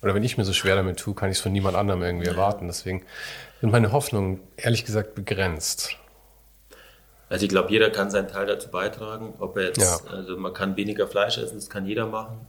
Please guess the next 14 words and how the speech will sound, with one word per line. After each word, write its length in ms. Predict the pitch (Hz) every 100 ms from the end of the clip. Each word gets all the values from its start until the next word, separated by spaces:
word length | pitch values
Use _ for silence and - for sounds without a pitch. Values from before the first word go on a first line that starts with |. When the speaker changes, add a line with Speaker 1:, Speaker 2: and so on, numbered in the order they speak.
| -
Speaker 2:
ohne, 320 | 101 101 101 - - - - - - _ -
also 180 | 87 90
es 60 |
gibt 180 | - -
so 100 | 107
viele 200 | 101 98
Alternativen 600 | 92 - 95 92 107 104
inzwischen 560 | 98 - 98 98 104 101
und, 380 | 92 90 90 -
äh, 240 | 87 90 92
auch 120 | 92
in 100 | 87
Restaurants 680 | 92 90 85 85 101 -
wird 300 | 95 - -